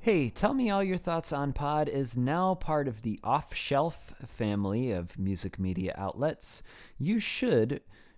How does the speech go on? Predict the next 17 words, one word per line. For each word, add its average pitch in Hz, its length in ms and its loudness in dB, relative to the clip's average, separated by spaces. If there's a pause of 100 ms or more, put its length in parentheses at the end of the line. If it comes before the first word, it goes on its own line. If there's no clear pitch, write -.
(100)
sign 185 380 4
up 185 180 0
for 165 120 2
their 160 260 4
email 143 400 4
list 110 400 -2
where 131 80 -2
you'll 110 200 2
receive 101 520 -2
their 92 180 0
monthly 107 600 0
zine. 113 640 2 (180)
That's - 220 -4
at 131 160 0
offshelf 135 640 -2
dot 123 240 0
net. 120 340 0